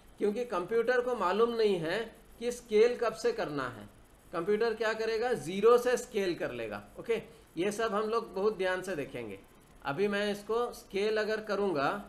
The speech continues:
ये देखिए, scale हमारा मैंने ऐसे कर दिया, इधर से कम कर दिया, इधर से ज़्यादा कर दिया।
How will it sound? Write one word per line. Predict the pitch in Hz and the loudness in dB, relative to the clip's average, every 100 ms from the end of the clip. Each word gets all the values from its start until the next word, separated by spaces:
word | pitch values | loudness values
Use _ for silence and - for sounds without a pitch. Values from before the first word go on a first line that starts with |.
| - - - - - - - - | -18 -20 -20 -20 -20 -20 -20 -8
ये | 151 | -4
देखिए, | 156 151 143 120 | -4 -6 -8 -10
scale | 113 - 165 190 | -12 -8 -6 -4
हमारा | 180 180 185 214 196 | -4 -4 -4 -6 -6
मैंने | 170 170 175 | -6 -8 -8
ऐसे | 139 143 170 | -10 -10 -10
कर | 151 156 | -8 -6
दिया, | 147 165 170 - | -6 -6 -8 -10
इधर | 139 151 | -8 -8
से | 151 175 180 | -8 -8 -8
कम | 160 156 | -6 -6
कर | 160 160 | -4 -6
दिया, | 156 175 202 202 - - - - - | -6 -6 -6 -10 -16 -20 -20 -20 -16
इधर | - 147 156 | -8 -4 -4
से | 156 175 | -6 -6
ज़्यादा | 127 123 123 | -4 -4 -6
कर | 120 | -8
दिया। | 101 101 95 | -12 -14 -14